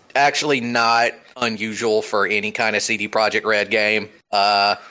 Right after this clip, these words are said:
usually they're al-, they always have a bunch of bugs when they first come out.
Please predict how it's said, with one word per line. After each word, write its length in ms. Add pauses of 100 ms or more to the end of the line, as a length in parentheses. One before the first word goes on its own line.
(400)
usually 540
they're 260
al-, 180
they 180
always 380
have 180
a 60
bunch 280
of 120
bugs 480
when 140
they 100
first 320
come 220
out. 300